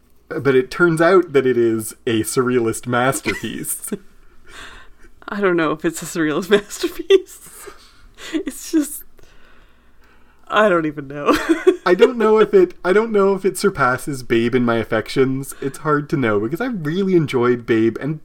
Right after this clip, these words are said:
Speaker 1: Babe, the original Babe, is also quite surreal in a very pleasing way.
Speaker 2: Yeah, yeah, that's true.
Speaker 1: But Babe two, like, takes that surrealness and turns it way up,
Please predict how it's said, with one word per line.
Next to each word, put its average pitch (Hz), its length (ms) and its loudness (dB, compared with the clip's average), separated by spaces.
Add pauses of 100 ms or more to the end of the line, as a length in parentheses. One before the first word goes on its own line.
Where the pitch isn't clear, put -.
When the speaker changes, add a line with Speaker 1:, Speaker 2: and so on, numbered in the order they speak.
Speaker 1:
Babe, 202 400 0 (100)
the 147 100 0
original 165 300 0
Babe, 104 240 0
is 113 80 -2
also 104 640 0 (680)
quite 165 320 0
surreal 107 640 -2 (320)
in 120 100 0
a 110 60 0
very 110 240 0
pleasing 104 440 -6
way. 98 360 -4 (420)
Speaker 2:
Yeah, 196 280 2 (280)
yeah, 175 200 4 (260)
that's 190 200 -8
true. 151 180 -6 (440)
Speaker 1:
But 135 160 0
Babe 185 300 2
two, 165 220 0
like, 117 240 0
takes 151 240 -6
that 117 160 -2
surrealness 120 580 0
and 131 140 -8
turns 160 280 2
it 151 80 -4
way 127 280 4
up, 110 260 0